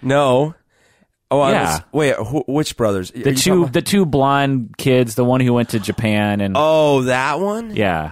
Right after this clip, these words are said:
Speaker 1: Right. Oh, I don't even
Speaker 2: What
Speaker 1: know
Speaker 2: brothers
Speaker 1: their
Speaker 2: did you think I was talking about? Oh, you
Speaker 1: The
Speaker 2: thought I was talking about, uh, the
Speaker 1: Vlog Brothers.
Speaker 2: Yeah, the Vlog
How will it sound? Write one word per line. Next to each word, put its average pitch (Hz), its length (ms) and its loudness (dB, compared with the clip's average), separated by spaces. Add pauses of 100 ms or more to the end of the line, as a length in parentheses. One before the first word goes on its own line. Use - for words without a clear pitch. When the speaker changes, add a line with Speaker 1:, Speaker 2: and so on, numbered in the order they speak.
Speaker 1:
Right. 107 560 -2
Oh, 110 100 -6
I 107 140 0
don't 104 140 -4
even 92 160 -6
Speaker 2:
What - 80 2
Speaker 1:
know - 60 -4
Speaker 2:
brothers 156 280 0
Speaker 1:
their 139 80 -2
Speaker 2:
did 139 80 -4
you 208 60 -2
think 95 180 -4
I 85 40 -2
was 85 100 -4
talking 90 180 -2
about? 87 240 -4
Oh, 143 80 2
you 147 140 2
Speaker 1:
The 220 80 0
Speaker 2:
thought 165 100 2
I - 20 4
was 139 120 0
talking 123 260 -2
about, 107 340 0
uh, 101 200 2
the 180 80 2
Speaker 1:
Vlog 180 340 0
Brothers. 90 320 -2
Speaker 2:
Yeah, 107 160 2
the 95 80 2
Vlog 95 300 0